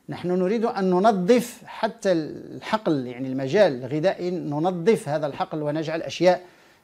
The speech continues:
نظيفة وجيدة ويعني بسيطة يفهمها الناس، يعني، وهي الأشياء الأخيرة، يعني، ال-، يعني، اللي فيها معلومات م-، مدققة ومعلومات لا يمكن أن،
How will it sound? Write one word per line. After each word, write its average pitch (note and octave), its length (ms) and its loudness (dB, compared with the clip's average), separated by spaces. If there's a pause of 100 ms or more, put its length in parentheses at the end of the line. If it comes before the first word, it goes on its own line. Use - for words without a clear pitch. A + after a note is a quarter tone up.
(140)
نظيفة G3 540 4
وجيدة F#3 760 6
ويعني D3+ 340 0
بسيطة E3+ 400 0
يفهمها D#3 400 -2
الناس، E3+ 320 -2
يعني، D#3 280 2
وهي D3+ 360 0
الأشياء E3 360 -4
الأخيرة، C#3+ 440 0
يعني، A#2+ 340 -6 (680)
ال-، B2 1200 -12
يعني، C#3 180 -2
اللي F3 140 0
فيها E3 280 2
معلومات D3+ 520 0
م-، C3 260 -2
مدققة F3 580 2
ومعلومات D3+ 720 -2
لا D#3+ 220 4
يمكن G3+ 500 2
أن، D3+ 420 -4